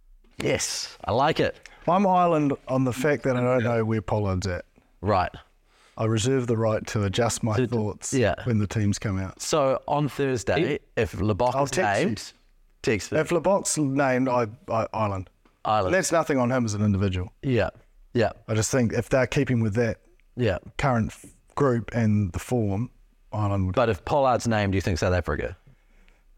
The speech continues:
Speaker 2: No, I just need, I need some time. <laughs> Need some time. I just need to assess the team list. I need to see where the props are at for Ireland.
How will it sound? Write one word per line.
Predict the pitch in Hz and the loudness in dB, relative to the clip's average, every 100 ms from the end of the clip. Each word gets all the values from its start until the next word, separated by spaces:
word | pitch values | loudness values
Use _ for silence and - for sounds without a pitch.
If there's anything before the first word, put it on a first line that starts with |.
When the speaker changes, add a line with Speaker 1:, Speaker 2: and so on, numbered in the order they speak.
| - - | -20 -4
Speaker 2:
No, | 139 127 110 101 - | 0 2 2 -2 -2
I | 135 | -2
just | 131 - | 0 0
need, | 151 127 117 - | 0 0 -2 0
I | 143 | 0
need | 156 | 0
some | - 120 | -2 -2
time. | - 120 131 - - | -2 -2 -2 -2 -2
<laughs> | - - - - - 392 - - | -2 -2 -2 -2 -4 -4 -4 0
Need | 180 | 0
some | - 127 | 0 -2
time. | 131 131 120 110 | 2 2 2 0
I | - 240 - 160 | -2 -4 -2 -2
just | 196 214 | 0 0
need | 220 | 0
to | 202 | 0
assess | 180 220 202 | 0 0 0
the | 196 170 | -2 -2
team | 185 190 196 | 0 0 2
list. | 196 190 196 | 2 0 0
I | 160 | -2
need | 180 | 0
to | 175 | -2
see | - 196 180 | -2 0 0
where | 180 165 | 0 -2
the | 143 | -2
props | - 190 214 - | 0 2 2 0
are | 175 175 | 2 2
at | 175 175 - | 2 0 -2
for | 170 151 | 0 2
Ireland. | 160 170 175 175 170 | 4 4 4 2 0